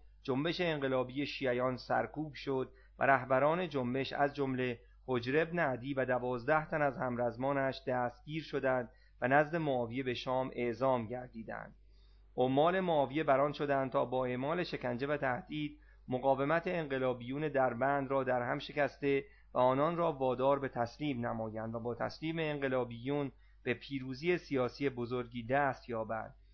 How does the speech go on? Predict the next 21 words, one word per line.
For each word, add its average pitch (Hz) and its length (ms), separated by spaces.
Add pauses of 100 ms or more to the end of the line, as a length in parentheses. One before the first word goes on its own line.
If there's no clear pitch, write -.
(340)
اما 127 360
حجر 151 400
و 139 80
یارانش 131 760 (240)
و 123 80
همرزمان 131 640
او 135 400
تا 135 100
آخرین 131 580
نفس 160 340
مقاومت 131 560
کردند 135 560 (280)
و 127 80
دست 160 260
از 160 140
اصول 143 400
و 131 60
آرمانهای 120 720
خود 123 240
بر 127 140
نداشتند. 123 800